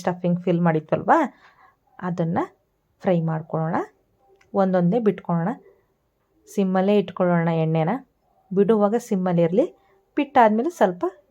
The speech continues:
ಜೋರಾಗಿ ಇಟ್ಕೊಳ್ಳೋಣ. ಇದನ್ನು ಕೂಡ ನಾವು ಬ್ರೌನ್ ಕಲರ್ ಬರೋ ರೀತಿಯಲ್ಲಿ ಫ್ರೈ ಮಾಡ್ಕೋಬೇಕು. ಎರಡು ಮುಖನೂ ಚೆನ್ನಾಗಿ ಫ್ರೈ ಮಾಡ್ಕೋಬೇಕು.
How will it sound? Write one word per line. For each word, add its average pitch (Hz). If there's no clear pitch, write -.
ಜೋರಾಗಿ 190
ಇಟ್ಕೊಳ್ಳೋಣ. 156
ಇದನ್ನು 208
ಕೂಡ 185
ನಾವು 202
ಬ್ರೌನ್ 214
ಕಲರ್ 185
ಬರೋ 175
ರೀತಿಯಲ್ಲಿ 165
ಫ್ರೈ 185
ಮಾಡ್ಕೋಬೇಕು. 160
ಎರಡು 175
ಮುಖನೂ 170
ಚೆನ್ನಾಗಿ 160
ಫ್ರೈ 180
ಮಾಡ್ಕೋಬೇಕು. 175